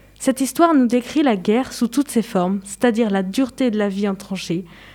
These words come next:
la réalité de la vie de certains soldats, car on voit qu'ils meurent, mais aussi le déroulé de la guerre, avec aussi bien des moments de trêve que des moments de guerre.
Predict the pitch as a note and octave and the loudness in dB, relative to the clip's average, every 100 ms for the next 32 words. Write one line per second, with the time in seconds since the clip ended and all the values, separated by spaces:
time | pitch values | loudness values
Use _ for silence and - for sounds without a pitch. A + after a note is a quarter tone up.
0 | - - A#3 A3 C#4 C4+ B3 C#4 A3+ G#3+ | -14 2 2 4 2 2 0 -2 0 0
1 | A3+ G#3+ F#3+ A#3 - B3 - G3+ F3 E3+ | -2 -2 -4 -4 -2 -2 -2 -4 -2 -4
2 | G#3 - - - - - B3+ A#3+ A#3 G#3+ | -4 -8 -20 -20 -20 -4 0 2 4 2
3 | G3 A#3+ A#3+ G3 E3+ D#3+ G#3+ - - _ | 0 -2 0 -2 -2 -2 -4 -8 -20 _
4 | _ _ - - - _ B3 B3 C4 - | _ _ -20 -20 -20 _ 0 2 0 0
5 | C4+ G#3+ F#3+ C#4+ A3+ A3+ A#3+ G3 F3+ - | 0 2 2 2 2 2 2 0 0 0
6 | G3 A3 - - - A3 A#3 A#3 G#3+ - | 0 0 -4 -10 -4 0 0 0 -6 -6
7 | G#3 G#3+ C4 G#3+ G3+ G3+ G3+ F#3+ G3 - | -2 0 2 2 0 0 -2 -4 -6 -4
8 | G#3 A3 G#3+ - - - - - A#3 G#3+ | -2 -2 -6 -20 -20 -20 -14 0 2 4
9 | A3 A#3 A#3 - - - - - | 4 2 0 -4 -8 -14 -16 -20